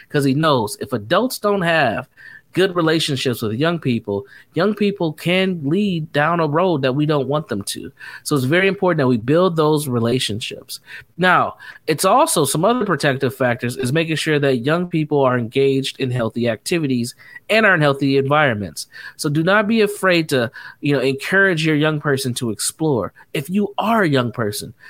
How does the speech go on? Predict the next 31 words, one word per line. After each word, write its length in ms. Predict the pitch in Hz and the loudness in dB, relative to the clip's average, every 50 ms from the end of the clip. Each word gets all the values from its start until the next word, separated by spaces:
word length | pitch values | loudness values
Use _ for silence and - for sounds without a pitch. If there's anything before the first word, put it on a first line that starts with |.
| - - - _ | -20 -20 -6 _
do 100 | 143 139 | -2 0
not 280 | 165 180 202 202 170 | 2 2 2 2 2
be 240 | 185 202 196 185 160 | 0 -2 0 0 0
in-, 160 | 165 160 156 - - | 0 -2 -2 -2 -2
afraid 680 | 135 127 - - - 165 180 185 175 160 147 143 139 - - _ - | -2 -2 -2 -6 -2 0 2 2 4 4 2 0 0 -4 -14 _ -8
to 100 | 160 139 | -8 -6
try 320 | - - 190 185 190 190 | 0 2 4 4 4 2
something 480 | 180 - 190 180 175 - - 147 139 139 | 2 0 -2 -2 -2 -2 -2 -2 0 0
different 400 | 165 185 196 - 143 113 101 - - - - - | 0 0 0 0 -2 -4 -4 -8 -14 -20 -6 -4
or 100 | 156 165 | 0 0
to 80 | 160 135 | 0 2
have 300 | 156 175 180 180 151 - | 4 4 2 2 0 0
interests 400 | - 165 180 170 - - 135 131 | -2 -2 -2 -2 -2 -4 -4 -2
that 180 | - 147 135 127 | 0 -2 0 0
may 140 | 143 156 160 | 0 0 0
be 160 | 147 151 147 | 0 0 -2
different 480 | 131 127 160 170 160 - 127 120 110 - - - - - - _ | 0 0 -2 -2 0 -2 -4 -4 -4 -6 -12 -20 -20 -20 -10 _
than 220 | - 165 165 165 | 0 0 0 2
your 160 | 151 156 151 147 | 2 2 0 0
peers. 560 | 147 - 185 165 143 117 104 98 107 - - - - - - _ _ | 0 -2 0 0 2 0 0 -2 -4 -10 -12 -16 -20 -20 -20 _ _
These 200 | - 180 202 196 | -2 -2 0 2
are 120 | 202 180 - | 2 2 2
all 280 | 120 165 180 185 180 180 | 2 2 2 2 0 0
things 220 | - 175 165 151 | -2 -2 -2 0
that 160 | 151 156 147 - | -2 -2 -2 -2
can 140 | 143 135 | -4 -4
help 360 | 123 120 170 180 175 - - - | 0 0 0 0 0 -2 -6 -6
you 100 | 147 131 | -6 -4
grow 320 | 123 131 139 147 147 139 | -2 0 2 4 4 4
and 140 | 127 123 127 | 2 0 -4
flourish 460 | - - 160 156 139 123 120 - - | -2 0 2 2 2 2 0 -4 -6